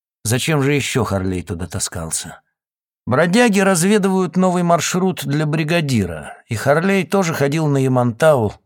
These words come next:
для Типалова. Но дело-то не в Мите, дело в Маринке, которая поедет с дядей.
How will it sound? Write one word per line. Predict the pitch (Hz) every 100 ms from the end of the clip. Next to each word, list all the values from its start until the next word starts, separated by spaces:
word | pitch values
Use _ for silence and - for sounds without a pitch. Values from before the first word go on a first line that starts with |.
| -
для | 110 117 113
Типалова. | 107 - 80 80 80 78 - - _ _ _ _ _ _ _ _ _ _ -
Но | 110
дело-то | 135 151 147 104 107
не | 101 139
в | 127
Мите, | 156 156 107 - - -
дело | 95 110 127 98
в | 92
Маринке, | 107 143 165 135 - 90
которая | 104 101 98 92 85
поедет | 98 104 90 82
с | 90
дядей. | 98 107 78 71